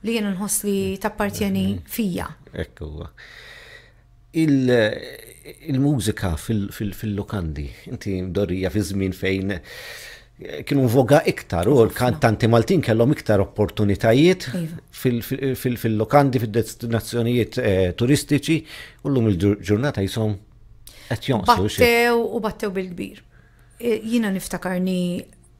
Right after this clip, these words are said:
Speaker 1: kont indoq fil-lukandi sitt ijiem minn seba' ijiem fil-ġimgħa. L-unika ġurnata li ma kontx indoq kienet nhar ta' tlieta, x'kienu jkun hemm il-futbol, allura kienu jħallu dik il-ġurnata libera.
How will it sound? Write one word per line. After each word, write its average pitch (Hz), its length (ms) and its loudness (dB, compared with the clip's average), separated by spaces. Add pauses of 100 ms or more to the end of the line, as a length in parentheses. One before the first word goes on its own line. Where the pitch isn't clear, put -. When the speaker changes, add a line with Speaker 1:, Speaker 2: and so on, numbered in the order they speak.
(160)
Speaker 1:
kont 202 300 -4
indoq 180 340 0
fil-lukandi 185 600 -2
sitt - 280 -2
ijiem 220 280 0
minn 214 120 0
seba' 196 280 -2
ijiem 190 180 -4
fil-ġimgħa. 196 440 -6 (760)
L-unika 196 300 -2
ġurnata 190 320 -2
li 190 60 -4
ma 180 40 -6
kontx 190 240 -4
indoq 247 240 -2
kienet 180 240 -6
nhar 180 160 -6
ta' 214 100 -8
tlieta, 247 440 -4
x'kienu 170 240 -6
jkun 175 140 -6
hemm 180 140 -4
il-futbol, 214 560 -4
allura 202 220 0
kienu 196 200 -6
jħallu 185 440 -6 (600)
dik 208 140 -10
il-ġurnata 196 540 -2
libera. 180 520 -4